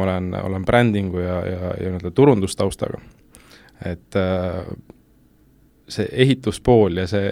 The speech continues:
see, et see maja koos püsib ja, ja kõik see, see, see oli rohkem ausalt öeldes nagu tema, tema õlgadel, et, et aga ki-, aga kindlasti ka seal, äh, meie head ja tugevad partnerid mängisid nagu väga, väga olulist rolli, et, äh, ettevõtted, kes siis meie,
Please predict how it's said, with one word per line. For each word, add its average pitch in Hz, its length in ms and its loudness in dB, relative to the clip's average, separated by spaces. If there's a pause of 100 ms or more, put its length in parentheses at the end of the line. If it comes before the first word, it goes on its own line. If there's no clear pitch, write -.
(120)
see, 113 240 4
et 98 120 -2
see 131 120 0
maja 113 220 4
koos 120 280 2
püsib 92 320 -4
ja, 95 260 -2
ja 101 120 -4
kõik 101 160 -4
see, 107 340 0
see, 117 200 4
see 120 160 2
oli 104 160 4
rohkem 98 420 -2
ausalt 104 320 -4
öeldes 87 140 -8
nagu 92 100 0
tema, 104 200 0 (100)
tema 107 240 2
õlgadel, 90 340 -2
et, - 240 -14 (880)
et - 220 -6
aga 95 160 2
ki-, - 160 -6
aga 110 160 2
kindlasti 110 400 4
ka 98 60 0
seal, 101 260 2 (160)
äh, 98 560 -4 (480)
meie 113 240 6
head 120 240 6
ja 104 80 0
tugevad 117 400 2
partnerid 101 500 2
mängisid 101 380 -4
nagu 95 120 -4
väga, 110 260 4 (100)
väga 104 160 0
olulist 101 340 2
rolli, 101 320 2 (460)
et, - 300 -14
äh, 87 240 -6 (1120)
ettevõtted, - 960 -2
kes - 220 -4
siis 90 140 -6
meie, 95 200 2